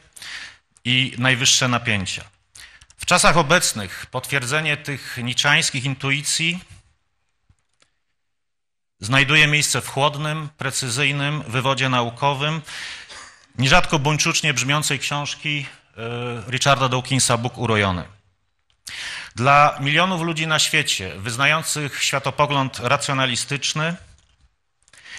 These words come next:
istnienie Boga, a szczególnie Boga osobowego, tego znanego ze świętych ksiąg-, ksiąg, praktycznie nie podlega już żadnej dyskusji. Ta uzyskana wolność, ale wolność jeszcze bardzo świeżej daty,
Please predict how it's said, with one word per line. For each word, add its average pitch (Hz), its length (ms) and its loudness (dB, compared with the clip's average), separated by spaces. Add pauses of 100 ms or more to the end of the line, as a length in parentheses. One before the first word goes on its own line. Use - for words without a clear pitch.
(140)
istnienie 151 440 6
Boga, 123 560 4
a 113 240 4
szczególnie 135 520 -2
Boga 127 240 0
osobowego, 123 760 2 (120)
tego 117 220 -2
znanego 117 420 0
ze 110 100 -6
świętych 123 420 -6
ksiąg-, 127 480 -6 (200)
ksiąg, 143 420 2 (680)
praktycznie 160 400 0
nie 151 100 2
podlega 135 380 0
już 120 400 0 (160)
żadnej 101 340 0
dyskusji. - 600 -8 (1300)
Ta 151 260 6
uzyskana 151 540 2
wolność, 123 600 4
ale 123 220 2
wolność 151 380 2
jeszcze 135 500 2
bardzo 139 300 2
świeżej 131 360 2
daty, 139 400 2